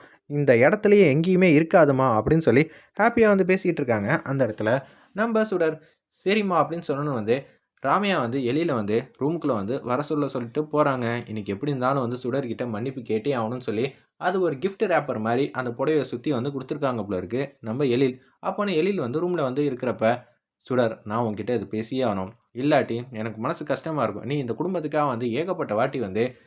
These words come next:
நல்லது செஞ்சிருக்க. ஆனா நான் எப்போ பார்த்தாலும் உன்னை தப்பாவே புரிஞ்சுக்கிட்டு இருக்கேன். எல்லாத்துக்கும் அதாவது" அப்படின்னு சொல்லி தடுமாற்றத்தோட பேசுறாங்க. பார்த்தா ஆப்போசிட்ல அங்க யாருமே இல்ல. எழில் வந்து ரூம்குள்ளேயே வந்து உளறிக்கிட்டு இருக்காப்புல.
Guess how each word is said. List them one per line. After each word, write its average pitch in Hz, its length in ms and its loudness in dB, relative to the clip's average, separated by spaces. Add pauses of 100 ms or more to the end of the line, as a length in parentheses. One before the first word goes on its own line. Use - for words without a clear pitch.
நல்லது 208 300 0
செஞ்சிருக்க. 165 380 -2 (260)
ஆனா 104 280 -4
நான் 135 300 2 (140)
எப்போ 143 220 -2
பார்த்தாலும் 175 440 0
உன்னை 113 260 -6
தப்பாவே 131 480 0
புரிஞ்சுக்கிட்டு 135 500 -4
இருக்கேன். 104 240 -6 (300)
எல்லாத்துக்கும் 160 640 0 (560)
அதாவது" 135 400 6 (160)
அப்படின்னு 196 340 0
சொல்லி 147 220 0
தடுமாற்றத்தோட 156 600 0
பேசுறாங்க. 147 280 -2 (140)
பார்த்தா 165 320 4 (160)
ஆப்போசிட்ல 156 580 2 (300)
அங்க 175 220 -2 (100)
யாருமே 214 500 4
இல்ல. 120 160 2 (200)
எழில் 202 280 2
வந்து 165 220 0
ரூம்குள்ளேயே 196 400 4
வந்து 131 220 2 (100)
உளறிக்கிட்டு 143 560 2
இருக்காப்புல. 123 400 2